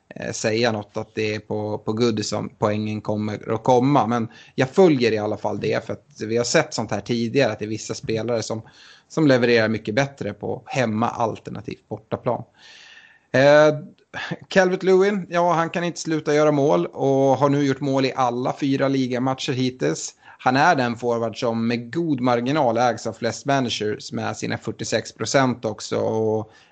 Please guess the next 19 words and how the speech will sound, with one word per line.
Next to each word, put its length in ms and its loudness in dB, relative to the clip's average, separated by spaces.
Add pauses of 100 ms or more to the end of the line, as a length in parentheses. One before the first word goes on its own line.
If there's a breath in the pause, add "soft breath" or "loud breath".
(120 soft breath)
han 140 4
ser 240 4
ju 80 6
väldigt 300 0
bra 340 4
ut 140 -4
och 280 -2
spelschemat 680 -4
ser 180 -4
fortsatt 440 -6
bra 420 0
ut 280 -8
ett 200 -12
bra 320 2
tag 400 -6 (140)
framåt. 720 0 (800 soft breath)
Eh, 160 -6
Brighton, 680 2
ja, 380 2